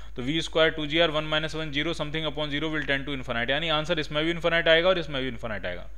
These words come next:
But ये डायमेंशनली गलत है क्योंकि H की जो डायमेंशन है वो आर स्क्वायर की डायमेंशन से थोड़ी ना कनेक्ट होगी, H की डायमेंशन तो R की डायमेंशन से कनेक्ट होगी।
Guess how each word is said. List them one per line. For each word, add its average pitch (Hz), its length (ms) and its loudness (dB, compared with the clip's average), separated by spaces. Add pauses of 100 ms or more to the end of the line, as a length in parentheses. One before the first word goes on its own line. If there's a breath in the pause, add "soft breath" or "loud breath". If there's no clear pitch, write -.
(500 soft breath)
But 190 140 0
ये 226 100 4
डायमेंशनली 196 680 2
गलत 156 300 4
है 175 60 4
क्योंकि 190 260 -6 (120)
H 185 180 4
की 214 140 -2
जो 190 140 2
डायमेंशन 165 560 2
है 196 60 0
वो 202 80 2 (120)
आर 180 180 6
स्क्वायर 190 300 4
की 196 80 -4
डायमेंशन 185 420 0
से 185 80 -4
थोड़ी 170 180 -2
ना 202 100 0
कनेक्ट 135 320 0
होगी, 120 280 0
H 131 80 -6
की 180 100 -6
डायमेंशन 170 400 0
तो 180 140 0
R 196 160 6
की 196 60 -2
डायमेंशन 170 440 -2
से 151 100 -4
कनेक्ट 123 300 -2
होगी। 92 180 -10